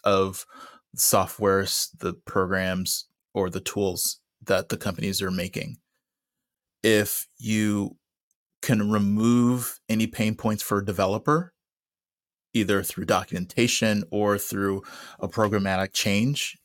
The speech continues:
in the way that you approach, uh, your either U I, U X, or even functionally, then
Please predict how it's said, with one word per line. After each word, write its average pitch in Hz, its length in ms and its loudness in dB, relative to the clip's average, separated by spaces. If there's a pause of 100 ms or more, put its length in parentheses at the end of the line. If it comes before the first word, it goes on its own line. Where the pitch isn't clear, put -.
in 95 400 0 (120)
the 107 100 -8
way 98 140 4
that 95 160 0
you 98 120 0
approach, - 640 -2 (840)
uh, 85 320 -4
your 87 220 -2 (100)
either 87 240 -2
U 98 220 2
I, 98 180 4
U 92 220 0
X, 95 340 0
or 90 380 -4 (240)
even 104 280 2
functionally, - 720 -4 (600)
then 101 420 2